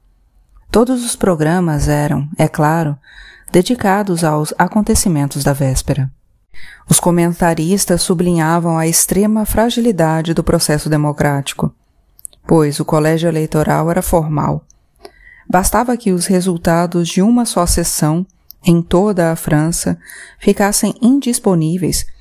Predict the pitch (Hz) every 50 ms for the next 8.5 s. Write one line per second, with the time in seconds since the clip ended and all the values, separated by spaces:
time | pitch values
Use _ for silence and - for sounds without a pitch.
0 | _ - - - - - - 214 226 233 233 - 240 233 - - 214 220 247 247
1 | 220 196 170 165 165 160 160 160 165 - - - 156 151 160 170 - - 170 160
2 | 165 - - 165 160 175 202 202 202 190 190 196 185 147 135 127 131 135 135 135
3 | 139 - _ _ _ _ _ _ - - - - - _ _ _ _ _ _ -
4 | - - - - - - - - - - - - 214 180 196 208 202 190 190 196
5 | 202 202 202 196 - 202 185 165 156 151 156 165 180 190 _ _ _ _ _ _
6 | _ - - 220 208 208 214 220 214 214 202 202 208 226 247 254 233 196 180 175
7 | 175 185 190 - - - 185 170 170 165 160 160 180 180 180 180 - - 190 220
8 | 233 - - - 233 226 233 233 233